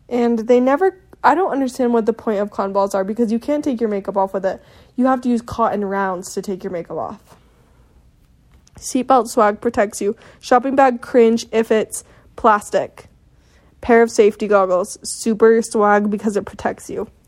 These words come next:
Rat, cringe. Packet of seeds, swag. Ice cream stick, swag. I would, those are called popsicle sticks, technically.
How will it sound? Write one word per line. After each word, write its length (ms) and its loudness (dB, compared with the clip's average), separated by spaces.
Rat, 380 2
cringe. 800 2
Packet 300 0
of 80 -2
seeds, 360 0
swag. 480 -2
Ice 220 2
cream 220 -2
stick, 360 -4
swag. 680 2
I 140 4
would, 220 0
those 160 4
are 80 2
called 240 0
popsicle 520 -2
sticks, 340 -8
technically. 580 -4